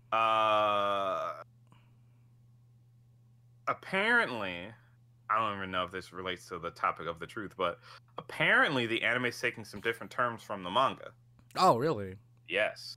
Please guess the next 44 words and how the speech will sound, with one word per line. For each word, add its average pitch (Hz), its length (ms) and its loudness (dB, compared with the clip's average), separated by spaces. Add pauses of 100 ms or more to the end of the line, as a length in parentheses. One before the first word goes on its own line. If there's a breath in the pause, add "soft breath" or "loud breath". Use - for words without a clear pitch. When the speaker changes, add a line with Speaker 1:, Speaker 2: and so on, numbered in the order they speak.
Speaker 2:
Like, 131 160 0
uh, 110 360 0
we're 139 120 0
talking 143 260 4
about, 131 240 2
like, 117 180 -2
Tokyo 135 280 2
Ghoul 131 180 2
Route 113 240 0
B, 240 320 -2
or, 160 220 2
like, 143 280 4 (320 loud breath)
just 156 200 2
slight 160 280 2
creative 147 300 4
differences 113 560 -2
here? 98 360 -8
Speaker 1:
I 165 640 4 (480)
think 233 340 0
it's, - 160 -6
like, 240 240 2
a 226 40 -2
Tokyo 208 380 -2
Ghoul 185 300 0
Route 147 380 0
B. 135 220 -2
I 113 120 2
don't 165 240 -2
know 156 200 4
if 185 100 -2
they 196 100 2
were 143 80 -2
Speaker 2:
Mm. 104 60 -6
Speaker 1:
supposed 98 400 -6
to, 131 120 0
like, 117 220 2
get 127 180 -2
chased - 400 -4
out 113 120 2
of 107 80 0
that 95 180 -4
bunker 120 320 -4
so 85 220 -6
fast. 101 640 0